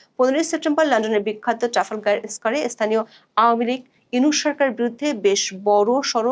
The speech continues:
শোডাউন করেছে। বাংলাদেশের স্বাধীনতা যুদ্ধের সময় একই ধরনের একটি শোডাউন হয়েছিল, এমন ভিডিও দিয়ে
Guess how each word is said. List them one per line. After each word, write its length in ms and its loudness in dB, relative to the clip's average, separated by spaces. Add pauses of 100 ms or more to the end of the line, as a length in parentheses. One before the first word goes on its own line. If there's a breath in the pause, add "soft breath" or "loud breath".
(140)
শোডাউন 400 -4
করেছে। 260 -4 (520 soft breath)
বাংলাদেশের 500 0
স্বাধীনতা 440 -2
যুদ্ধের 360 -4
সময় 240 -4 (460 loud breath)
একই 260 -4
ধরনের 260 -2
একটি 200 -12 (140)
শোডাউন 340 0 (100)
হয়েছিল, 300 0 (540 loud breath)
এমন 180 2 (180)
ভিডিও 300 0
দিয়ে 140 -2